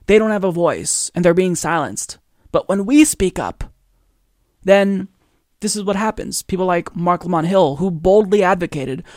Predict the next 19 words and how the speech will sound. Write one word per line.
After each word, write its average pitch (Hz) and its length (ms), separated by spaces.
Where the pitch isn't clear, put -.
for 190 200
what 190 180
we 202 120
all 208 300
should 185 240
be 196 120
advocating 175 520
for, 190 400
human 214 360
rights 180 680
for 175 100
Palestinians, 180 920
he 214 140
gets 214 260
fired 190 340
by 165 160
C 165 200
N 160 80
N. 147 340